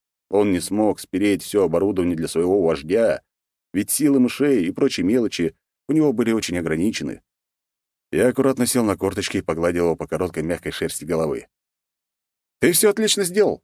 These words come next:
Осталось только прокачаться, усилить армию, и можно тебя на монгольское ханство натравить. Интересно,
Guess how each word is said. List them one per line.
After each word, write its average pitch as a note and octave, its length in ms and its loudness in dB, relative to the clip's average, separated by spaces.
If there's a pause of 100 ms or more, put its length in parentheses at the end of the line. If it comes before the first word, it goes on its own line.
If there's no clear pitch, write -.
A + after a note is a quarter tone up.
(540)
Осталось F#3+ 420 2
только C#3+ 260 2
прокачаться, D#3+ 760 2
усилить D#3+ 460 0
армию, D3+ 500 2 (380)
и F#3 100 4
можно G#3+ 300 4
тебя G3 180 2
на G3 100 2
монгольское F3 480 2
ханство D#3 340 0
натравить. A#2+ 480 0 (580)
Интересно, A2 480 0